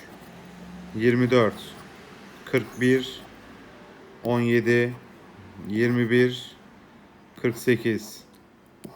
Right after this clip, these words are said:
kırk beş, on üç, otuz T L'miz var. Yirmi üç ve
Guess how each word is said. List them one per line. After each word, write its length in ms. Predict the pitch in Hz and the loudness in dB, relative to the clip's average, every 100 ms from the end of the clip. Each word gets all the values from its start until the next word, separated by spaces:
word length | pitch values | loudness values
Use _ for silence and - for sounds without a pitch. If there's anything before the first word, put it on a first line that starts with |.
| - | -12
kırk 300 | - 101 - | -6 -6 0
beş, 500 | 120 127 127 - - - - - - - - | 2 4 0 -8 -18 -20 -20 -20 -20 -20 -8
on 220 | 123 139 | -2 0
üç, 520 | 135 139 - - - - | 0 -2 -6 -12 -12 -8
otuz 400 | 113 110 123 - | -8 -6 -8 -4
T 240 | 127 117 113 | 2 4 4
L'miz 460 | 110 107 104 98 | 2 0 -4 -2
var. 460 | 110 123 127 - - - - - - - - - - - 98 | 0 2 0 -6 -20 -20 -20 -20 -20 -20 -20 -20 -20 -14 -2
Yirmi 340 | 117 127 127 | 2 2 2
üç 460 | 127 135 - - - - - - - - 92 | 2 0 -6 -16 -18 -20 -20 -20 -20 -20 -6
ve 340 | 107 120 | -2 -2